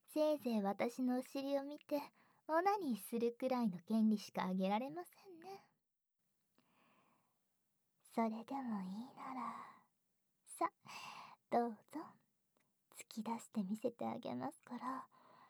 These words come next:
よーく見てシコシコしてください。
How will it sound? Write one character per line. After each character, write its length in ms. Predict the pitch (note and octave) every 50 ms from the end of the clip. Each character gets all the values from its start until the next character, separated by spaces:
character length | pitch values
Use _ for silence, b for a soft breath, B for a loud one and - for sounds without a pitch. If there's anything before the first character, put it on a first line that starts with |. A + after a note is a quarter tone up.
| B B B B _ _
よ 140 | - G#3 G3
ー 540 | G#3 A3+ A3+ A3+ G#3+ G#3+ A3 A3 A3+ A#3 A3+
く 200 | - - - B3
見 140 | B3+ C4 -
て 200 | - - - - - -
シ 80 | - -
コ 120 | - C4
シ 140 | C4 - -
コ 100 | - - -
し 100 | - -
て 140 | - C4 C4
く 120 | - -
だ 140 | - C#4 C4+
さ 180 | - - - -
い。 180 | F4+ - - -